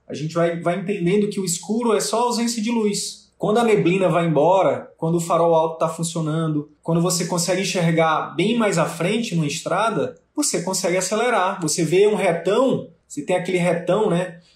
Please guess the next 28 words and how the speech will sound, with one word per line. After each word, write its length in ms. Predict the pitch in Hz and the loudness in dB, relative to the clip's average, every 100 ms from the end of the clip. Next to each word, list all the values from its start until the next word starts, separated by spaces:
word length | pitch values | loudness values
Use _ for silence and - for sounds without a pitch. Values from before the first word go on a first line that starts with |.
| _ | _
Não 60 | 131 | -6
sei 240 | - 185 | 0 2
aí 140 | 180 170 | 2 0
quem 140 | 175 | 0
já 140 | 160 156 | 0 0
foi, 440 | 165 151 143 135 | 0 0 0 -4
quem 100 | - | -4
já 120 | 143 147 | -2 -2
fez 220 | 160 147 | 0 0
a 60 | |
viagem 520 | 135 147 139 135 139 135 | 0 0 2 2 -2 -4
Miami, 840 | 143 135 135 165 165 156 151 - _ _ - | -2 0 0 2 2 0 -4 -10 _ _ -4
Miami-Orlando 760 | 135 156 160 143 143 175 160 | 0 2 2 2 2 2 0
de 100 | 131 | -2
carro. 480 | - 147 160 117 110 - - | -2 0 0 -4 -10 -14 -6
É 120 | 131 | -4
uma 280 | 147 143 135 | -2 -2 0
viagem, 640 | 147 139 139 143 139 131 | 0 2 0 -2 -6 -8
inclusive, 580 | 131 139 135 151 160 - - | -4 -2 0 -2 -2 -8 -4
a 100 | 131 | -4
gente 220 | 143 - | -4 -10
fica 180 | - 139 | -8 -4
bem 260 | 143 170 | -2 -2
entediado 640 | 170 160 135 131 143 165 147 | -2 -2 0 0 0 0 -2
porque 200 | 143 143 | -4 -4
é 40 | |
só 220 | - 165 | -2 -2
retão 560 | 165 160 - 156 170 | -2 -4 -2 -2 -2